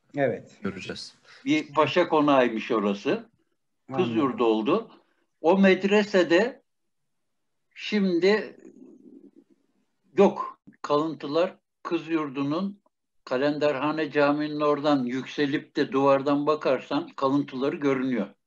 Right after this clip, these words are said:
Speaker 3: Çok dikkatli bakarsan.
Speaker 1: Evet.
Speaker 3: Tamam. E, sen şu Şehzadebaşı Caddesi bölümünü istersen bir büyütü ver. Oradaki yapıları bir anlatalım.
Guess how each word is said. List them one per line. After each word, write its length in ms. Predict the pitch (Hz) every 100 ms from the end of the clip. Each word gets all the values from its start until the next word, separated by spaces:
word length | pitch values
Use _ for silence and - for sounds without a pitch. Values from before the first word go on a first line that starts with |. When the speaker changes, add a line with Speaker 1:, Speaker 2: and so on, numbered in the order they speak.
| _ _ _
Speaker 3:
Çok 240 | 135 110
dikkatli 480 | 123 - 120 - 123
bakarsan. 540 | 104 107 92 - 123 - _ _ _ _ _ _ _ _ _ _ _ -
Speaker 1:
Evet. 260 | 95 - _ _ - _ _ _ -
Speaker 3:
Tamam. 420 | 135 101 320 -
E, 360 | 127 117 120 113 _ _ _ _ _ _ _ _ _ -
sen 260 | 139 170
şu 240 | - 170 165
Şehzadebaşı 840 | - 151 - 165 202 190 - 143
Caddesi 520 | 160 151 170 - 170
bölümünü 400 | 165 160 165 175
istersen 600 | 165 - 165 160 175 170 175 - - _ _ - - - - _ _ _
bir 160 | 143 143
büyütü 400 | 160 156 214 139
ver. 260 | 156 - _ _ _ _ _ _ _ _ _ _ _
Oradaki 400 | 139 131 127 -
yapıları 560 | 143 139 143 139 143 135
bir 80 | 113
anlatalım. 680 | 104 98 90 - 127 196